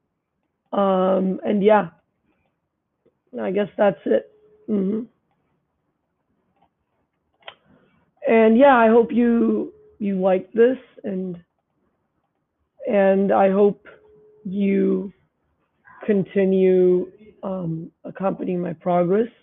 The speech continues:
I think I have a meeting tomorrow with you, Miss Day. I'm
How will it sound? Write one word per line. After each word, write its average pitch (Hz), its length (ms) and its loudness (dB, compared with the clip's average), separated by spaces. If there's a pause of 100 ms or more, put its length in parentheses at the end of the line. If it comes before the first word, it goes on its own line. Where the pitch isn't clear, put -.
(800)
I 233 100 0
think 226 280 0
I - 100 2
have 208 160 4
a 202 80 2
meeting 202 420 2 (340)
tomorrow 196 400 2
with 247 280 -2
you, 440 320 2
Miss 415 100 -6 (100)
Day. 381 240 -4
I'm 233 160 -6